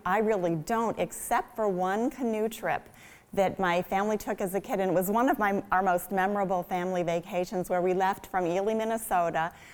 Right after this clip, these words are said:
My dad was a corporate transfer, and we were living in Chicago at the time. And, um, he always liked to work. He's, he was a very kind of obsessed with boats,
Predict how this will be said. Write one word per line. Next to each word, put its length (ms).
My 100
dad 260
was 140
a 60
corporate 400
transfer, 460
and 120
we 60
were 140
living 320
in 100
Chicago 500
at 140
the 80
time. 420
And, 320
um, 340
he 140
always 240
liked 220
to 80
work. 240
He's, 200
he 140
was 160
a 80
very 760
kind 140
of 60
obsessed 400
with 200
boats, 480